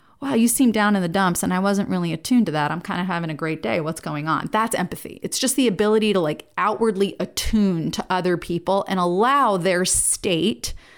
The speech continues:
to become known in your own body. Narcissists lack empathy. They can't feel that. When they're on the narcissistic train toward the castle in the sky, you better get on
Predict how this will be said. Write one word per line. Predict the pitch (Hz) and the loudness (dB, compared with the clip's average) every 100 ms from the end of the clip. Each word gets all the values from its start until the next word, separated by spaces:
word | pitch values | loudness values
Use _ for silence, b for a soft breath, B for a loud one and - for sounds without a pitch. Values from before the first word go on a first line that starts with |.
| B B B B | B B B B
to | 233 | -2
become | 185 220 - - 220 190 | 0 -2 -4 -2 -2 0
known | 190 185 | 0 0
in | 180 170 | 0 -2
your | 165 | -2
own | 160 160 | -2 -2
body. | 180 185 175 - - - - _ _ _ _ _ - - - | 0 0 -2 -8 -14 -20 -20 _ _ _ _ _ -20 -8 -2
Narcissists | 208 208 247 233 226 - | 0 0 0 -2 -2 -4
lack | 180 175 175 - - | -2 -2 -4 -8 -8
empathy. | 170 156 - - - _ b b b b b b | -6 -6 -8 -14 -18 _ b b b b b b
They | - 214 | -2 -2
can't | - 254 247 - | 0 2 2 0
feel | - 220 202 | -2 0 2
that. | 156 - - | 0 -4 -6
When | 180 175 | -4 -2
they're | 175 226 - | 0 2 2
on | 233 226 | 2 2
the | 196 | 2
narcissistic | 170 180 220 214 220 - 202 | 2 0 0 0 -2 -2 -6
train | - 190 180 | -2 0 0
toward | 185 185 175 | 0 2 2
the | 175 | 0
castle | 180 160 - 196 | -4 -4 -2 0
in | 196 | 0
the | 196 | 0
sky, | - 202 180 | 0 0 -2
you | 170 196 | 0 0
better | 202 214 | 0 0
get | 180 139 175 214 | -2 0 0 2
on | 269 247 185 185 | 2 2 2 0